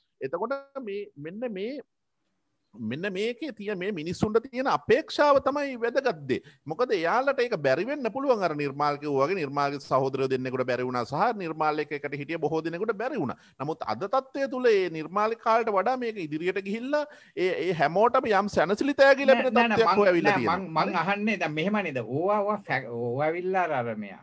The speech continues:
Speaker 2: මේ, මේ ඇඩිෂනල් ෆැක්ට්ස් නේ. අමතර කරුණු නේ.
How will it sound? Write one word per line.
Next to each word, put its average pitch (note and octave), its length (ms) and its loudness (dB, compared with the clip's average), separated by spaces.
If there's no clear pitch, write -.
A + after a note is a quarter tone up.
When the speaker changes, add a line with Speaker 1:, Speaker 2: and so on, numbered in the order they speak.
Speaker 2:
මේ, - 220 -20
මේ - 220 -20
ඇඩිෂනල් A3 560 -2
ෆැක්ට්ස් G#3+ 320 -6
නේ. G#3 160 -10
අමතර G3+ 440 -2
කරුණු G#3 380 -2
නේ. F#3 160 -12